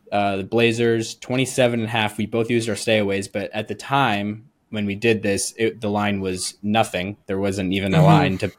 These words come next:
Speaker 1: to put a
Speaker 2: And that's why we, like, made ourselves use the stay away, because there wasn't anything to go off of.
Speaker 1: Yeah, but I just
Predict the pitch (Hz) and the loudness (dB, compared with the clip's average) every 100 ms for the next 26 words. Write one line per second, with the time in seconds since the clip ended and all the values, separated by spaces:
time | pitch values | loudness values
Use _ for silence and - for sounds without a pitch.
0 | _ - 95 - 101 98 190 180 - 175 | _ -2 -2 2 2 4 4 2 2 0
1 | 170 160 147 143 - - _ _ - 180 | 2 0 0 -2 -8 -20 _ _ -2 4
2 | 196 185 170 185 165 143 135 170 160 143 | 4 4 2 2 0 0 -2 -2 -2 -4
3 | - 151 139 135 135 135 143 - 143 135 | -2 2 2 2 0 -2 -2 0 0 4
4 | 135 131 127 127 123 120 117 113 110 98 | 2 2 -2 -4 -6 -8 -8 -6 -6 -6
5 | - - - - _ - 95 82 - _ | -10 -16 -18 -18 _ -2 0 0 -4 _
6 | _ - 98 98 - 110 110 107 - | _ -6 -4 -4 -2 0 0 -2 -4